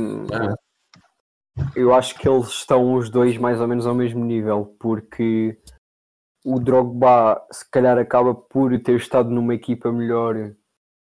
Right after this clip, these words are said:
Speaker 2: ah, mas também com mais jogadores bons, e por isso, se calhar, os golos eram melhores distribuídos, enquanto que o Vardy, que joga numa equipa que tem muito a ver com um contra-ataque, e sendo ele um jogador bastante rápido,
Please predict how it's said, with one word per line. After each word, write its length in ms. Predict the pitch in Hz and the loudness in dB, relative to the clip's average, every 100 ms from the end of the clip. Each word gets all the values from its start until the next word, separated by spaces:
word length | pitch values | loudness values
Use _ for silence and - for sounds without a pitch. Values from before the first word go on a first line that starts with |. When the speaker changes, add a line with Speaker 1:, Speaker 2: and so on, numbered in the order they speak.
| _ _ _ _ | _ _ _ _
Speaker 2:
ah, 320 | 117 117 113 | -8 -4 -4
mas 260 | 117 123 120 | -4 -4 -2
também 260 | 135 127 127 | 0 2 2
com 320 | 131 123 117 | 2 0 0
mais 320 | 120 123 127 113 | 0 2 2 2
jogadores 460 | 110 123 123 120 | 2 2 2 0
bons, 580 | 113 117 113 110 - - | 0 0 0 -6 -14 -14
e 80 | - | -12
por 200 | 110 110 | -8 -6
isso, 120 | 113 | -6
se 60 | - | -4
calhar, 260 | 123 117 113 | -2 0 -2
os 120 | 107 | -4
golos 280 | 117 117 113 | -4 -4 -2
eram 140 | 110 | -2
melhores 480 | 113 113 117 113 - | -2 0 0 -2 -8
distribuídos, 800 | - 117 113 110 113 113 - - _ _ _ _ - | -12 -6 -4 -2 -4 -4 -12 -20 _ _ _ _ -10
enquanto 340 | 110 117 113 | -2 -2 -2
que 80 | 120 | -6
o 40 | |
Vardy, 420 | 113 123 117 107 | 0 2 4 0
que 100 | 107 | -2
joga 200 | - 113 | 0 0
numa 200 | 113 113 | 0 -2
equipa 400 | 113 - 120 117 | -4 -4 -4 -4
que 240 | 110 - - | -4 -8 -8
tem 140 | 117 | -4
muito 500 | 117 117 113 113 - | -2 0 -2 -4 0
a 60 | 117 | 2
ver 140 | 117 | 0
com 180 | 110 120 | 0 -2
um 80 | 117 | 0
contra-ataque, 920 | 120 117 117 113 120 110 107 - 113 | 0 2 0 2 0 0 -2 -10 -12
e 60 | |
sendo 380 | 113 - 110 110 | -8 -4 -4 -2
ele 100 | 113 107 _ _ _ _ 113 | -2 -4 _ _ _ _ -8
um 120 | 110 | -6
jogador 360 | 110 110 110 | -4 -2 0
bastante 360 | 113 110 117 110 | -2 -4 -8 -8
rápido, 420 | - 110 - 98 | -2 -2 -2 -10